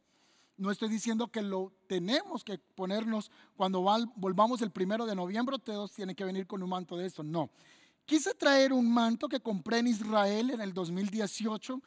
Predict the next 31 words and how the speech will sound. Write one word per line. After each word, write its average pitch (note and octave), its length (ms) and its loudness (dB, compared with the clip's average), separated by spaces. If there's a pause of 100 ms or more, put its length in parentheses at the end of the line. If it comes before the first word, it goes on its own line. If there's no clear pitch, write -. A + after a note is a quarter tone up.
(300)
que F#3 100 -6
Dios G3+ 120 0
me A#3 120 0
permitió G#3+ 420 -4
estar A#3 220 -2
allá, A#3 320 2 (340)
para C4 220 4
poder C#4 400 2
hacer D#4 300 6
entender A3+ 680 2 (320)
un G#3 180 0
pasaje A3 540 2
bíblico G#3 680 4 (200)
que G#3+ 100 -4
está G#3 160 0
en G#3+ 80 2
las G#3+ 120 4
Sagradas G3 440 0
Escrituras. G#3 720 -6 (380)
Viéndolo, B3+ 800 6 (240)
podemos A#3+ 720 2
entender F#3 540 -2
mejor. F#3+ 400 -4 (580)
Si - 300 -6
usted A#3+ 400 -2
es B3 180 -2
como A#3+ 260 -2
yo, A3+ 280 0 (420)
yo B3 160 -2
soy B3 200 -4
visual. F#3+ 640 -2